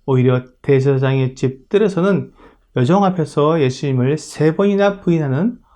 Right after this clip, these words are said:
어처구니 없는 행동을 했습니다. 참된 용기는 칼로 싸우는 것이 아니라 세상 앞에서 주님을 시인하는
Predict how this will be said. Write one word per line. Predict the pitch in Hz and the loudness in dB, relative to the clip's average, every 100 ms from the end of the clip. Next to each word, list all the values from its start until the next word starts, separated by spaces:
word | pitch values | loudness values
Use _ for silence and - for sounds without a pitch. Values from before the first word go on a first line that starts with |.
| _ - | _ -8
어처구니 | 117 - - 127 123 120 | -8 -8 -8 -2 0 0
없는 | 120 175 196 | 0 -2 -2
행동을 | 190 185 185 196 | 0 2 2 -2
했습니다. | 190 180 139 135 135 _ _ _ _ _ _ _ _ _ _ _ | -4 -6 -6 -12 -18 _ _ _ _ _ _ _ _ _ _ _
참된 | - 190 190 233 233 | -6 0 2 4 4
용기는 | 208 180 147 165 247 - _ - | 4 2 2 0 -2 -6 _ -14
칼로 | - 233 254 | -2 0 0
싸우는 | 247 226 196 185 | -2 0 0 2
것이 | 170 160 156 | 0 -2 -2
아니라 | 120 127 175 123 - _ | -2 0 0 -2 -10 _
세상 | - - 156 202 185 | -16 -6 -4 0 -2
앞에서 | 185 139 - 139 202 - _ _ - | -2 -6 -2 -2 -2 -6 _ _ -6
주님을 | 143 131 120 117 | 0 2 0 -2
시인하는 | - - 208 190 165 202 247 | -8 -2 0 0 0 -2 -4